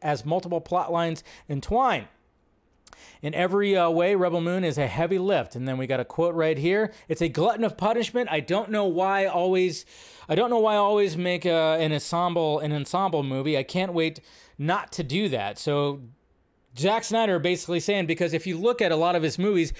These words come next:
he has an ensemble. There's always, like, a big group, or it leads to a big group, big group. And apparently, he wa-, I mean, like, Horse Latitudes, he needs to do that movie next, I think. But,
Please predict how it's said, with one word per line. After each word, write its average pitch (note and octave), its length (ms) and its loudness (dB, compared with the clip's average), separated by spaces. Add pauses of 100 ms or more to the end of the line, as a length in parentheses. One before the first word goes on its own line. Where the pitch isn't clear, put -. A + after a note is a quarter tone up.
(120)
he F3 120 0
has A#3 160 2
an A#3 100 2
ensemble. G3+ 720 0 (160)
There's C3 120 -4
always, G#3 220 4
like, A3 140 2
a G3 60 0
big F3 300 0
group, D3+ 380 0 (300)
or D#3 120 0
it D3+ 100 -2
leads F#3+ 280 -2
to D3+ 120 0
a C#3 60 -2
big B2 220 -6
group, A#2 420 -10
big D#3 180 -2
group. B2 260 -6
And B2 80 -4
apparently, G3 600 -2 (240)
he F3+ 120 -2
wa-, F#3+ 100 0
I F3 100 0
mean, E3+ 260 -2
like, D#3+ 160 -6
Horse G#3 360 -2
Latitudes, D#3+ 640 -2
he D3+ 60 -8
needs F3 200 -6
to E3+ 60 -10
do D3+ 140 -2
that D#3 260 0
movie A#2+ 300 -6
next, C3 500 -6
I A#2 80 -10
think. A#2+ 340 -10
But, A2+ 220 -4